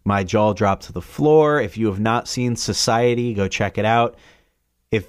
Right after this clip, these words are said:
you have seen it, I think you know what I'm talking about. Those last few minutes, you're like, "Whoa, this is wild, weird stuff." Blew my mind.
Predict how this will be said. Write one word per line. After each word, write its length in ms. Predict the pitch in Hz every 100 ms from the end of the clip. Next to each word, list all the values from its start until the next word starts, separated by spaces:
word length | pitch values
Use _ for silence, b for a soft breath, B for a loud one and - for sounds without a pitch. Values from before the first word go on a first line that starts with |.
| -
you 260 | 107 107
have 320 | 92 165 233 175
seen 260 | - 113
it, 160 | 101 -
I 80 | 85
think 200 | 95 98
you 80 |
know 160 | 98 95
what 80 | 92
I'm 80 | 87
talking 340 | 95 92 92
about. 240 | 87 87
Those 240 | 87 87 90
last 300 | 95 101 -
few 200 | 113 107
minutes, 560 | 113 110 95 - -
you're 200 | - 92
like, 200 | 92 90
"Whoa, 800 | 110 156 180 170 175 175 175 170
this 300 | 165 160 -
is 280 | 127 165 156
wild, 920 | 160 156 160 151 76 101 127 160 156
weird 520 | 143 151 151 156 151
stuff." 680 | 147 - - 156 135 143 - b b b b b -
Blew 420 | 110 147 160 151
my 200 | 151 131
mind. 340 | 120 104 92